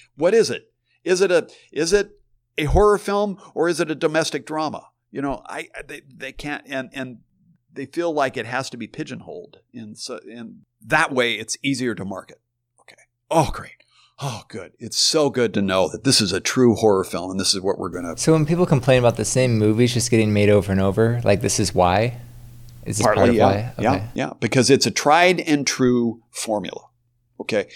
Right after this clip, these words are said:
Speaker 1: If we make the new D C or Marvel, you know,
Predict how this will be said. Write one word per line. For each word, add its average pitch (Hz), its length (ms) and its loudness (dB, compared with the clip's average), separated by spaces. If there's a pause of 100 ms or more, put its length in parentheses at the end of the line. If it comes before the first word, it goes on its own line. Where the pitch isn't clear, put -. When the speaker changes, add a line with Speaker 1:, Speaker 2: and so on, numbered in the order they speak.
(280)
Speaker 1:
If 208 300 4
we 180 220 6
make 143 640 2 (300)
the 120 120 0
new 123 720 6
D 120 160 2
C 110 260 0
or 104 100 2
Marvel, 95 720 0 (480)
you - 100 -20
know, - 240 -20